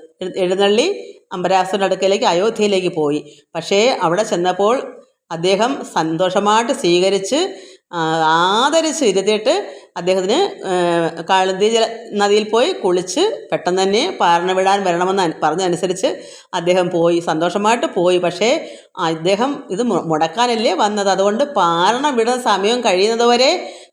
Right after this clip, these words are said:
കുളിയും ജപമായിട്ട് ആ നദിയിൽ തന്നെ കഴിഞ്ഞുകൂടി.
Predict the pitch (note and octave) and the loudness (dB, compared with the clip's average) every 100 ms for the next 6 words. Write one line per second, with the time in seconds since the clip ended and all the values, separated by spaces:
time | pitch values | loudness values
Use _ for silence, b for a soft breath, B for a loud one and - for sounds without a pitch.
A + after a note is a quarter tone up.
0 | _ G3 G3 A3+ B3 G#3 G#3 G#3+ A3+ A#3+ | _ -4 -2 0 0 2 2 2 2 2
1 | A#3 D4+ F#4 - F#3+ G3+ G#3 F#3+ G#3 G#3+ | 0 0 0 -2 0 2 2 2 2 2
2 | A3+ A3+ D4 - F3+ F3+ F3 E3 D#3+ D#3+ | 0 2 0 0 0 2 0 0 -2 -4